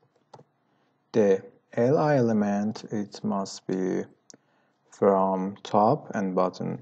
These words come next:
twenty, ten pixels and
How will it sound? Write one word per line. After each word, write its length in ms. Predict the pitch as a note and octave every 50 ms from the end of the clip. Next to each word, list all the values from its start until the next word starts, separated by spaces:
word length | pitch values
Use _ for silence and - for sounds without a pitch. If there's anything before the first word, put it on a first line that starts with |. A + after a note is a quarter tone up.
| - -
twenty, 440 | - - G2 G2 G2+ G2 G2 G2 - - - -
ten 360 | - A2+ G#2 F#2 F2 F2 - - - _ _ _ _ _ _ -
pixels 760 | E3 F3 F3 - - - A#2+ A#2 A#2 A#2+ B2+ C#3 D3+ - - -
and 500 | F2+ F#2 F#2 F2+ F2+ F2+ F2+ F2+ -